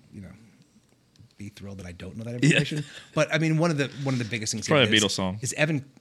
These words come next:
Speaker 1: Evan found Eminem. Like,
Speaker 2: What?
Speaker 1: Yeah. So Evan literally found Eminem and was like,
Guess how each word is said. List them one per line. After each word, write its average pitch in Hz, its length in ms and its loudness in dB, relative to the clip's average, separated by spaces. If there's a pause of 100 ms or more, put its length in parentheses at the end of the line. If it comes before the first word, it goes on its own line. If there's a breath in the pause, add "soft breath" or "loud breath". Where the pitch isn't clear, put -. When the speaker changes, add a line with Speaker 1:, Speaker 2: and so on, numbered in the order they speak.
Speaker 1:
Evan 120 160 -4
found 104 480 -10
Eminem. 95 420 -12 (720 soft breath)
Like, 147 100 -4
Speaker 2:
What? 190 360 0
Speaker 1:
Yeah. 107 200 -10 (1000 soft breath)
So - 80 -20
Evan 113 320 -2
literally 110 300 0
found 98 480 -12
Eminem 90 400 -12
and 82 260 -18
was 87 140 -12
like, 82 280 -20